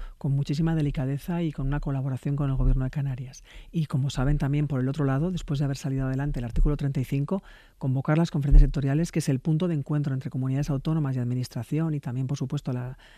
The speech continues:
las entidades locales y, bueno, y seguir, bueno, pues con ese desarrollo. Era muy importante conocer cómo se encontraban los sistemas de acogida. El Gobierno de España ha vuelto a poner encima de la mesa también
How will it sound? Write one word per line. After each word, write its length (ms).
las 260
entidades 380
locales 460
y, 240
bueno, 300
y 80
seguir, 460
bueno, 160
pues 120
con 140
ese 160
desarrollo. 640
Era 180
muy 180
importante 440
conocer 440
cómo 200
se 80
encontraban 340
los 100
sistemas 360
de 60
acogida. 480
El 60
Gobierno 260
de 40
España 240
ha 20
vuelto 200
a 20
poner 180
encima 280
de 40
la 80
mesa 140
también 340